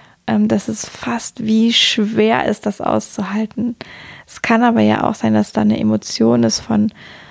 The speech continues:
von Freude, von Berührtsein, von Liebe, von Verbindung, was so intensiv sein kann, dass es fast wie schwer ist, das auszuhalten.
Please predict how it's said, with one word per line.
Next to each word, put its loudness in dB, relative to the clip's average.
von 0
Freude, 0
von 0
Berührtsein, 2
von -4
Liebe, 4
von -2
Verbindung, 2
was -4
so 0
intensiv 2
sein -2
kann, -2
dass -2
es -6
fast -4
wie 2
schwer 2
ist, -6
das -2
auszuhalten. -2